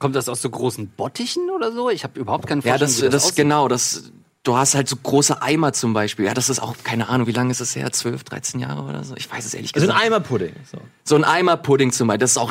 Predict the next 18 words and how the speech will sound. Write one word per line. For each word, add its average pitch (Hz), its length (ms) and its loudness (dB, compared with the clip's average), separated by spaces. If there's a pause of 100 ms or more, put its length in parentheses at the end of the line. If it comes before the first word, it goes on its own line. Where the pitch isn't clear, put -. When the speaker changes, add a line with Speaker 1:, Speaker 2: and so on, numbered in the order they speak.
Speaker 2:
kann 131 180 0
auch 113 120 -2
Sch-, - 260 -6
Fertigpudding, 107 720 -2
äh, 101 180 -6
sein 95 220 -8
oder 95 180 -8
so. - 80 -6
Er 104 160 -2
wird 113 140 0
nicht - 180 -4
da, 104 460 -2
äh, - 80 -6
komplett - 400 -10
gemacht. 101 220 -6
Speaker 3:
Kalt 156 160 4
oder 160 160 0
warm? 90 240 -8